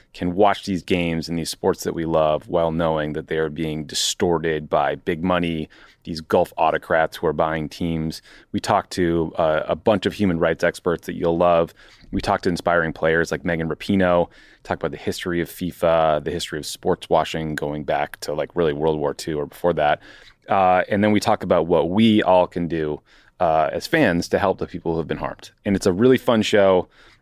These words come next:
It is totally in the Worldo wheelhouse. Roger is the best. My wife literally said to me,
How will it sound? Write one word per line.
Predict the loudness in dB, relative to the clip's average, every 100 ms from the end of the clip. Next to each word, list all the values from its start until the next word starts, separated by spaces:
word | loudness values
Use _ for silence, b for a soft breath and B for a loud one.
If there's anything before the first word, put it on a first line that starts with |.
| -2
It | -2
is | 0
totally | -8 -2 2 4 4 2 0
in | -2
the | 0
Worldo | 0 0 0 0 0 -2
wheelhouse. | -2 0 0 0 -4 -12 b _
Roger | 2 2 2 0
is | -2
the | -2
best. | 0 0 2
My | 2
wife | 4 4 4
literally | 2 4 6 4
said | 2 -2 0
to |
me, | -4 -4 -8